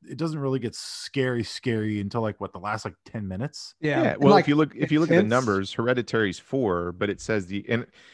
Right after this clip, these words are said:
Speaker 3: and they're ranking them based on average heart rate during the film. So I, I think this would support what you're talking about,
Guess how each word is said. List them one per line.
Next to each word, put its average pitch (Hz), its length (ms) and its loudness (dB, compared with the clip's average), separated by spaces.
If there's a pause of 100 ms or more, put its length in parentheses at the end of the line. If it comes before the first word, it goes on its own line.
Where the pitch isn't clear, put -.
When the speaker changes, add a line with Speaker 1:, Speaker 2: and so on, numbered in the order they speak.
(120)
Speaker 3:
and 123 120 -2
they're 123 140 4
ranking 131 420 -2
them 110 220 -4
based 107 260 -2
on 101 140 -4
average 98 300 -4
heart 95 200 -8
rate 95 260 -6
during 98 280 -4
the 85 80 -10
film. 95 460 -8 (520)
So 101 540 2
I, 113 180 2
I 117 60 2
think - 300 -4
this 110 180 0
would 110 180 0
support 98 520 -4
what 92 160 -4
you're 90 80 -8
talking 98 400 -4
about, 87 340 0